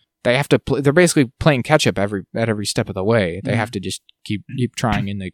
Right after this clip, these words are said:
Speaker 1: current point," which is cool. Um, speaking of the, like, the,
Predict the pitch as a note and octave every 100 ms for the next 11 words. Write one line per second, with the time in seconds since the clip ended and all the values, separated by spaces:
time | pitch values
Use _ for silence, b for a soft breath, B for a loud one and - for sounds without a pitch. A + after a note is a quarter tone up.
0 | _ - G2 F2 A#2+ F#2+ - F#2+ - F2+
1 | F2 - _ _ - G2+ G2 F#2+ G2 _
2 | _ _ - A#3 C#4+ G3+ A#2+ G#2+ G#2 G2
3 | _ G2